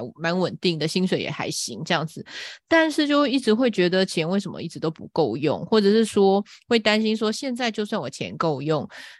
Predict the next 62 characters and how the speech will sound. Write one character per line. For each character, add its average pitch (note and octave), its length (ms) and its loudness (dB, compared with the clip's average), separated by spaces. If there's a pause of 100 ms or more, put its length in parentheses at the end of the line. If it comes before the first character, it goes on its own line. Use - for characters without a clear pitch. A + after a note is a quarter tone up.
(100)
呃， D#3+ 300 2
未 G#3+ 180 2
来 E3 120 2
我 E3 200 -2
会， G3+ 240 2
会 A#3 260 -2
不 F#3+ 120 -2
会 G3+ 200 2
有 D3+ 160 -4
钱 F2 420 -10 (140)
不 E3+ 80 -6
够 A3 160 6
用 G#3+ 160 8
的 F3 100 6
问 F#3 240 4
题 D3 300 -8
啊， E3 320 -2 (300)
然 F3 260 0
后 G3+ 180 2
是 G3 160 -2
不 G#3 160 -2
是 A3+ 200 0
能 F#3 200 2
够 F#3+ 580 2
在 G#3+ 200 0
理 F3 180 0
想 - 220 -8
生 F3 180 -4
活 E3 160 0
当 E3 240 0
中 E3 220 -2
实 - 220 -6
现 C3 400 0
啊？ E2+ 280 -2
你 C3+ 80 -8
知 F3+ 120 -2
道， F3+ 120 4
因 F#3 80 4
为 G3+ 140 4
现 F#3+ 160 0
在 F3+ 140 2
有 D3+ 80 0
很 D3+ 180 -6
多 D#3+ 240 0
那 D#3 140 0
种 A#2+ 240 -4
焦 E3+ 220 4
虑 F3 140 6
性 E3 220 -2
的 D3 100 -2
攻 E3 280 -2
击 C3+ 260 -6
啊， C3 180 0
或 E3 160 -4
语 G2+ 120 -8
言 D#2 200 -8
这 E3 80 -6
样 D#3 120 -2
子 - 100 -10
的 D#2 80 -8
东 D#3+ 220 -4
西， E3 260 0